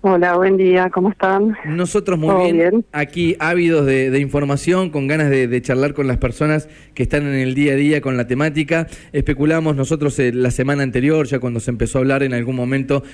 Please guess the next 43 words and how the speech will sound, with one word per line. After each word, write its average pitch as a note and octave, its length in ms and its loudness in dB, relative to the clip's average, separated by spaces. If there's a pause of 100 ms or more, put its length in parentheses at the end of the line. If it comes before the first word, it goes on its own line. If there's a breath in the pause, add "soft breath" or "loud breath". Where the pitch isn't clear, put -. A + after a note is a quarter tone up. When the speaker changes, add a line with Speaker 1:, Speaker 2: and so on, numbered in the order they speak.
(160 loud breath)
Speaker 2:
de B2 100 -2
lo A#2+ 140 2
que C#3 80 0
era C3+ 80 2
la B2+ 100 0
vacunación A#2+ 480 -2
infantil, C#3+ 640 0 (260 loud breath)
dimos E3+ 360 -2
cada D3+ 320 0
uno D#3+ 260 0
su C#3+ 160 -2
opinión, C#3+ 560 0
qué F3 180 -4
pensaba, C#3 640 -4
qué - 140 0
sentía C#3+ 480 -2
respecto C#3 380 -4
a - 20 0
la C#3 80 0
vacunación, D#3+ 520 0
pero F#3 180 2
bueno, B2+ 280 2 (240 loud breath)
lo D3 160 0
cierto F3 300 -2
es - 80 -4
que D#3 240 -2 (260 loud breath)
desde C#3 300 0
el D3 80 -2
día E3 260 2
de D#3 60 0
ayer D#3+ 540 -2
ya D3 120 0
se C#3+ 80 -4
está D3+ 160 -2
vacunando D3+ 500 0
en C#3+ 60 0
la C3+ 80 0
ciudad C#3+ 200 0
de - 80 2
Tenecochea, C#3 480 0
así C#3+ 180 -4
que C#3+ 100 0
bueno, B2+ 300 2